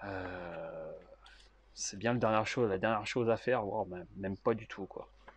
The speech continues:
C'est comme ça qu'on annule l'effet hop-hop. Donc on dégage tout ça et on commence un petit peu à voir ce que c'est comme joujou. Donc ce petit M P cinq bien sympathique, euh, la gueule change très clairement,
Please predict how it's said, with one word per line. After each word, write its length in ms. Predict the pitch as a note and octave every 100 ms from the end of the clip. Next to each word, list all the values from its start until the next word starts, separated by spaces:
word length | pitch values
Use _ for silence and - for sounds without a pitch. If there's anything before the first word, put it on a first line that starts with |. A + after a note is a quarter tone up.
| -
C'est 160 | - -
comme 160 | G2+ G2
ça 240 | B2+ C3 - - - -
qu'on 180 | A#2+
annule 360 | A2+ B2 C#3 C#3+ - -
l'effet 360 | A#2+ B2+ E3
hop-hop. 280 | D3+ G#2+ - -
Donc 320 | C3 D3 - -
on 100 | D#3
dégage 260 | D#3 D3+
tout 120 | -
ça 320 | C3+ - F3 - _ _ -
et 160 | F3+ F#3
on 80 |
commence 480 | D#3+ D3+ D#3 E3+ D3+ - - -
un 140 | C#3
petit 160 | - -
peu 180 | E3
à 60 | D#3
voir 320 | C3+ D#3+ E3
ce 80 | -
que 80 | B2+
c'est 260 | - - -
comme 180 | - F3+
joujou. 320 | C3 A#2 G#2+ - - - - _ _ _ _ - _ - _ _
Donc 500 | C#3 B2+ A3 A3 - A#2+ - - - - - - -
ce 180 | -
petit 360 | F#3+ F#3 F#3 -
M 100 | F#3
P 160 | - F3
cinq 360 | - F3+ D3+
bien 420 | A2+ A2 D3 F#3
sympathique, 800 | F3+ - D#3 D3+ - C#3 D#3+ - - - - - - -
euh, 360 | A#2 A#2 A2+ A2 -
la 180 | A2+ A2
gueule 220 | C3 C3
change 420 | - A#2 B2 G2+ - -
très 180 | - G#2+
clairement, 500 | A#2 G#2+ G#2+ A2+